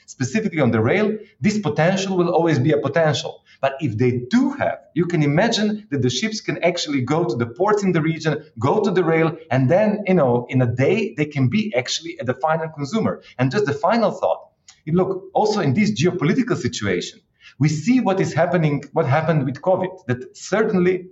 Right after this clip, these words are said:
you know, there is a rethink whether the companies should actually bring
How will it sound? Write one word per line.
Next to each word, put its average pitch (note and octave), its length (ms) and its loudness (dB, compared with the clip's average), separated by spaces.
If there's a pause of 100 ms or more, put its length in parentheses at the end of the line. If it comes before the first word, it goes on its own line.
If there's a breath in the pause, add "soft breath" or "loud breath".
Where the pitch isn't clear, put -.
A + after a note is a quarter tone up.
you E3 80 0
know, D#3 320 2 (560 loud breath)
there D#3+ 120 2
is G3+ 180 2
a F#3+ 80 4
rethink F3+ 640 0 (180)
whether D3+ 480 0
the B2+ 80 0
companies E3+ 580 0
should C3 180 -6
actually C#3+ 400 -2
bring E3+ 440 2